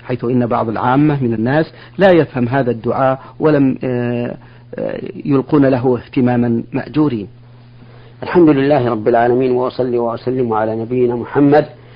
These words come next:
Speaker 2: <clears throat> خاتم النبيين وإمام المتقين، وعلى آله وأصحابه ومن تبعهم بإحسان إلى يوم الدين. هذا الحديث صحيح،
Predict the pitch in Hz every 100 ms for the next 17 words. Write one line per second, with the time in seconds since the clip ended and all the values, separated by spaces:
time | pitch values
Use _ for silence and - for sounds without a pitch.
0 | - - 254 247 143 - 156 156 135 127
1 | 120 127 135 123 120 123 135 135 127 120
2 | - 113 135 113 110 113 113 127 135 117
3 | 107 107 107 - 127 123 113 113 113 107
4 | 127 117 113 117 104 - 127 127 123 127
5 | 113 110 98 - - - - - - -
6 | - - - - - - 160 147 147 165
7 | 147 139 135 139